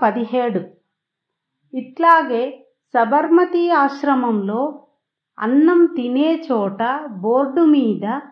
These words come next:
"ఆశ్రమం ఆస్తి అందరిది. ఇది ఈ దేశంలో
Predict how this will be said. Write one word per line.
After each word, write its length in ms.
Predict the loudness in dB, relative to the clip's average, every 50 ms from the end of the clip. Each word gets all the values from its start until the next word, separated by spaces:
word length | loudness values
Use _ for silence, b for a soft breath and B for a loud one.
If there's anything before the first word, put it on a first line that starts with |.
| _ _ _ _ _ _ _ _ _ _ _ _ -4
"ఆశ్రమం 920 | 0 2 2 0 0 -4 -6 -2 0 2 4 4 4 4 2 0 -2 -4 -2
ఆస్తి 600 | 0 0 0 0 -2 -6 -8 -6 -6 -6 -6 -8
అందరిది. 1000 | -8 -6 -6 -4 -2 -2 0 0 0 -2 -2 -2 -2 -4 -4 -4 -6 -12 -16 _ _ _ _ _ _ _ _ _ _ -10
ఇది 560 | -8 -6 -4 -2 -4 -4 -6 -8 -12 _ _ _ _ _ _ _ _ _ _ _ _ _ -10
ఈ 400 | -6 -4 -2 -2 -2 -2 -2 -2
దేశంలో 720 | -2 -2 -4 -2 -2 0 2 2 0 0 0 -2 -4 -6